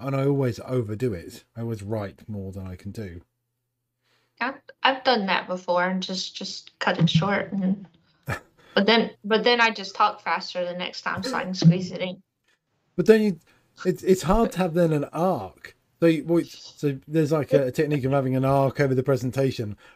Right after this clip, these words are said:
Speaker 1: right? You know, we've gotta get to the end, and then, so it's, it's, there's a story, isn't there? It's beginning, middle, and end. And
Speaker 2: Yeah.
Speaker 1: if the end is on the, <laughs> you haven't got to the end, that's kind of, um, a bit disappointing.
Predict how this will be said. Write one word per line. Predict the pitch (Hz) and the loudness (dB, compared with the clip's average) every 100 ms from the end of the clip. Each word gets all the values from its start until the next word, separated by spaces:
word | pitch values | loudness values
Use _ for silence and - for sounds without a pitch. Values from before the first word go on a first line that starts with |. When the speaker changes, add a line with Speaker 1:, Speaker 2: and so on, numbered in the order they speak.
| 135 | -6
Speaker 1:
right? | 123 - - | -6 -6 -8
You | 120 | -6
know, | |
we've | 110 | 0
gotta | 156 185 | 4 4
get | 165 - | 4 0
to | |
the | 147 151 | 4 4
end, | 123 107 117 | 4 -2 -6
and | 117 123 | -6 -4
then, | 120 120 117 - _ _ _ | -2 -4 -6 -10 _ _ _
so | 139 | -4
it's, | 120 | -4
it's, | - 170 147 | -8 -4 2
there's | 156 147 | 2 4
a | 139 | 2
story, | - 185 135 131 | 6 6 8 4
isn't | 127 | 0
there? | 104 104 | -6 -8
It's | 104 123 _ - | -10 -18 _ -2
beginning, | 139 139 127 | 0 2 0
middle, | 120 113 | 0 -2
and | 117 | -2
end. | 120 95 98 - _ _ _ _ _ _ _ | -4 -6 -10 -14 _ _ _ _ _ _ _
And | - | -2
Speaker 2:
Yeah. | 180 | 0
Speaker 1:
if | 175 170 - | 0 -2 2
the | 160 | 4
end | 208 214 180 | 6 6 4
is | 160 | 6
on | 165 151 147 | 4 2 0
the, | 147 - | -2 -2
<laughs> | _ | _
you | 139 - | -6 0
haven't | 170 143 147 | 0 0 -2
got | 135 - | -4 -4
to | 139 | -8
the | 127 131 | -4 -4
end, | 127 107 101 - _ _ _ _ _ | -4 -8 -10 -12 _ _ _ _ _
that's | 180 147 120 | -6 -4 -4
kind | 170 143 | -2 -2
of, | 123 95 _ - | -2 -6 _ -12
um, | 123 107 107 - _ _ _ - _ | -8 -8 -10 -14 _ _ _ -20 _
a | 139 | -2
bit | 139 127 | -2 -2
disappointing. | 131 131 - 143 127 92 101 | -4 -6 -6 -6 -6 -8 -12